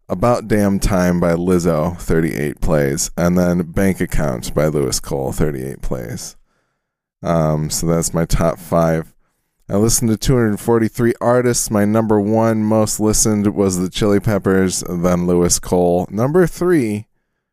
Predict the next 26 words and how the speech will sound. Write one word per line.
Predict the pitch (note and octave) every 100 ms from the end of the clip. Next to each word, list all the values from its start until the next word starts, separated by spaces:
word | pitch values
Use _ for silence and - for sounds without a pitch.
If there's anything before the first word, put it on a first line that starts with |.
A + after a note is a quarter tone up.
| _ _
Coheed | - G2 F#2+ G#2+
and | A2+ A2+
Cambria, | C#3 D3+ C3 E2 C2 - -
which | F2 -
would | F2
have | E2+ E2
been | F2+ F2+ F2 E2+ - _ _ _ _ -
mostly | G2+ A2 G#2+ G#2+ G2
in | F#2
service | - G2+ F#2 F2 -
of | F2+ D#2+
our | E2 D#2+ E2 - _ _ _ _
side | - - F2 F2
quest. | - F#2+ A2+ - - - _ _ _ _ _ -
Number | G#2 G2
four, | - A#2+ A2
John | G#2+ G#2 G2+
Mayer, | G#2 A2 B2+ D#3+ D3
and | F#2+ F#2+
number | F#2+ F2+
five, | - A2 G#2 G#2 F#2+ - _
Ben | G2 G2 F#2+
Folds, | - F2 D#2+ D#2+ - - - _ _ _ _ _ _ _ -
uh, | E2+ E2 D#2 D#2
'cause | - E2
that's, | E2 D2+ C#2+ - - -